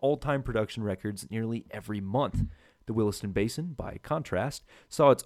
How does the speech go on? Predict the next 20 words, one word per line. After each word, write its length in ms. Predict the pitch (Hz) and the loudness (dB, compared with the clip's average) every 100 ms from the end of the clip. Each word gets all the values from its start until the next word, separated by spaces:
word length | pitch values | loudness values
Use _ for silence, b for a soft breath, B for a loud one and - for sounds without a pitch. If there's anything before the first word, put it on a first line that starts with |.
| - | 2
all-time 420 | 180 160 151 139 | 2 4 4 2
production 400 | 120 104 95 101 | 4 2 2 -2
record 380 | 90 - 101 101 110 | -4 -2 -4 -4 -6
in 100 | 101 | -4
the 100 | 90 | 0
latest 400 | 107 160 - 90 | 2 2 -2 -4
months 220 | 92 95 | -6 -6
of 160 | 104 - | -10 -8
twenty 260 | - 101 | -4 -2
nineteen 560 | 95 90 - 123 110 - | -4 -4 -4 -4 -4 -6
and 80 | 101 | -8
has 160 | 92 95 | -6 -4
not 320 | 92 127 - | 0 0 0
been 100 | 101 | -2
able 200 | 95 92 | -2 -4
to 160 | - | -4
recover 320 | 95 98 92 90 | -2 -2 -2 -2
to 100 | 95 | -2
those 220 | 90 98 | -2 0
levels. 420 | 92 - - | -2 -4 -10